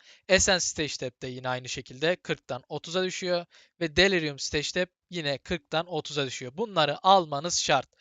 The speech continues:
Ee, ardından eğer puanınız kalırsa muhtemelen kalmayacak. Üç yüz puanı olanlar Premium Stage Tab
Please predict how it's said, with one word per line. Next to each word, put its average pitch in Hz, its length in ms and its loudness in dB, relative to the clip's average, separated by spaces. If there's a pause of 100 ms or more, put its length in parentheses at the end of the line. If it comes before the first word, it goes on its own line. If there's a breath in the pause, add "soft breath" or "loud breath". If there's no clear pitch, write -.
(380 loud breath)
Ee, 143 260 4
ardından 180 680 6 (100)
eğer 190 240 6
puanınız 156 580 0
kalırsa 175 580 2 (280 soft breath)
muhtemelen 160 560 -2
kalmayacak. 175 560 2
Üç 190 200 -16
yüz 170 100 -12
puanı 165 300 0
olanlar 156 400 0
Premium 180 420 -4
Stage 156 300 -6
Tab 139 140 -6